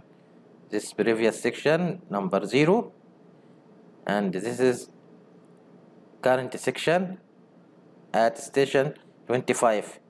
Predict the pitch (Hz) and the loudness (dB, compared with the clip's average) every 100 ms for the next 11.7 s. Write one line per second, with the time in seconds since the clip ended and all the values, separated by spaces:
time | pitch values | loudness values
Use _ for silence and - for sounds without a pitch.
0 | - _ _ _ - - - - 117 113 | -20 _ _ _ -20 -20 -10 -4 0 0
1 | 117 - 139 151 190 226 - - _ _ | 0 2 2 4 4 2 -4 -20 _ _
2 | _ _ - _ - - - - - - | _ _ -20 _ -20 -20 -20 -20 -20 -20
3 | - - - 104 104 120 135 - - - | -20 -20 -8 -6 0 4 4 2 -6 -20
4 | _ _ _ - - _ - 131 - 127 | _ _ _ -20 -20 _ -2 -2 -2 -6
5 | - 120 - 139 - 156 - 190 214 - | -4 -4 -2 -4 0 -2 0 0 0 -8
6 | _ - _ - - 139 151 135 139 110 | _ -20 _ -14 0 0 2 0 2 2
7 | 90 - - _ _ - - - - - | 0 -8 -20 _ _ -20 -20 -20 -12 -2
8 | 120 135 127 120 127 110 123 127 - 120 | 0 2 0 0 -2 0 2 2 2 0
9 | 120 117 120 - 139 156 214 226 - _ | 0 0 0 2 4 4 2 0 -12 _
10 | _ 120 117 110 135 151 147 - - - | _ -4 -2 0 2 2 0 -6 -8 0
11 | 123 - 139 - 147 156 | 0 0 -4 0 0 0